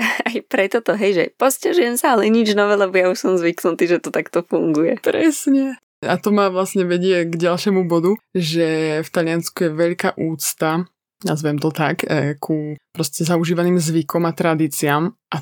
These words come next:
Speaker 2: toto je ten dôvod, prečo napríklad sa bránia tým zmenám. Bránia sa, e, vyskúšať niečo nové,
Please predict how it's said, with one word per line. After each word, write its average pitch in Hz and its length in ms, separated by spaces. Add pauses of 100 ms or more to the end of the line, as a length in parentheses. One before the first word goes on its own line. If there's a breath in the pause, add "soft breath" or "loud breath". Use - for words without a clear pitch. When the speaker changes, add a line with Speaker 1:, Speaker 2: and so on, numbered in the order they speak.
Speaker 2:
toto 165 400
je 156 240
ten 170 240
dôvod, 147 480
prečo 147 320
napríklad 151 400
sa 147 120
bránia 139 360
tým 151 160
zmenám. 147 520 (320)
Bránia 160 440
sa, 151 400 (320 soft breath)
e, 156 160
vyskúšať 165 840
niečo 151 520
nové, 170 600